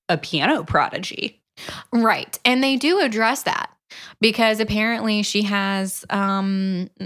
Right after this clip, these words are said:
Speaker 2: like, an eidetic memory where she can replicate anything she hears. So when she hears a piece of music once, she can play it. And I'm like, "Mm,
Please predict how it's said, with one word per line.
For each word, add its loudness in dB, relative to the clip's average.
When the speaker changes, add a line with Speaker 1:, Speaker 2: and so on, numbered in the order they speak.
Speaker 2:
like, 2
an 2
eidetic 0
memory 0
where 0
she -2
can -2
replicate 0
anything -2
she -2
hears. 0
So 0
when 0
she -2
hears -4
a -4
piece -8
of -6
music -4
once, -4
she -4
can -6
play 0
it. 0
And 4
I'm 2
like, 0
"Mm, -4